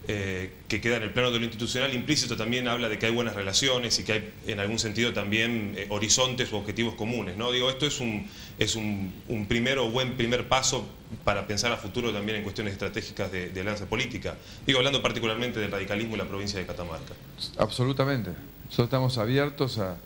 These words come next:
Speaker 2: a ver de qué manera podemos ayudar a sumar en el mensaje de futuro que la Argentina necesita.
Speaker 1: Ujú.
Speaker 2: Y cuando encontramos intendentes,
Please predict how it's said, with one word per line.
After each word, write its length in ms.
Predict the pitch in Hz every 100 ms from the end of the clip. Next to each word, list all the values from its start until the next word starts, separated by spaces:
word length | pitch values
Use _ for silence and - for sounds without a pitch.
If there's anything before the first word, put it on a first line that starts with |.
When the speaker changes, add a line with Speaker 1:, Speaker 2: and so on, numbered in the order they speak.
| - - - -
Speaker 2:
a 100 | 95
ver 140 | 104 120
de 180 | 113 98
qué 120 | 131
manera 380 | 127 123 131 127
podemos 220 | 117 113
ayudar 280 | 101 110 113
a 40 |
sumar 480 | - 101 110 135 - -
en 100 | -
el 180 | 101 98
mensaje 920 | 101 101 98 123 127 - 131 120 104
de 100 | 98
futuro 480 | 95 - 101 127 131
que 80 | 107
la 80 | 95
Argentina 400 | 90 101 110 110
necesita. 460 | 98 90 - 101 -
Speaker 1:
Ujú. 840 | - - - 101 85 101 104 -
Speaker 2:
Y 40 |
cuando 220 | 92 101 104
encontramos 580 | 104 104 139 147 131
intendentes, 800 | 117 104 110 110 101 90 87 -